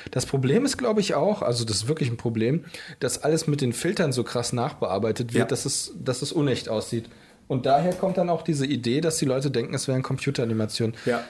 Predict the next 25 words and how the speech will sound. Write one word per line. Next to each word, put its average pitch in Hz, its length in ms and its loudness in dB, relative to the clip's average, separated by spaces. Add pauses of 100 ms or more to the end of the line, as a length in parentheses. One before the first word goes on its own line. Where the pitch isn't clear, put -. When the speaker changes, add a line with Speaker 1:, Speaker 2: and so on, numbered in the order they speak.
(120)
Speaker 1:
Ich - 160 -2
persönlich 143 460 0
lieb 151 320 2
ja 123 180 2
diese 120 260 2
alten 127 280 0
Filme 143 280 2
mit 127 200 0
den 120 80 2
Matty-Paintings. 104 1040 -4
Speaker 2:
Ja. 120 180 2 (420)
Speaker 1:
Wo 131 120 0
du, 127 360 2
wo 123 60 -2
du, 127 220 2
der 139 140 0
ganze 143 180 0
Hintergrund 135 400 4
ist 110 100 -2
gemalt, 104 320 2
Speaker 2:
Genau, 123 220 4
Speaker 1:
Städte, 120 160 4
Speaker 2:
genau, 120 120 4
genau. 117 180 2
Speaker 1:
Planeten. 113 440 -2